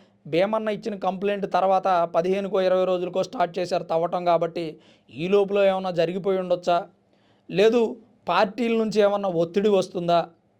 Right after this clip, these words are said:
అనేది కూడా ఒకసారి మనం చర్చించుకునే ప్రయత్నం చేద్దాం తర్వాత వీడియోలో.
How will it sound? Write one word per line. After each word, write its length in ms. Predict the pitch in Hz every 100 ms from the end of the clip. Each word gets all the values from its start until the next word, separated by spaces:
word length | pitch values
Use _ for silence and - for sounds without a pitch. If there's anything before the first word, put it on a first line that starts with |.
| _ -
అనేది 280 | 170 233 240
కూడా 180 | 233 202
ఒకసారి 300 | - 196 202
మనం 380 | 190 185 165 -
చర్చించుకునే 500 | 185 190 247 196 220
ప్రయత్నం 440 | 202 170 175 202 175
చేద్దాం 280 | 156 156 143
తర్వాత 360 | 143 156 160
వీడియోలో. 320 | 143 123 113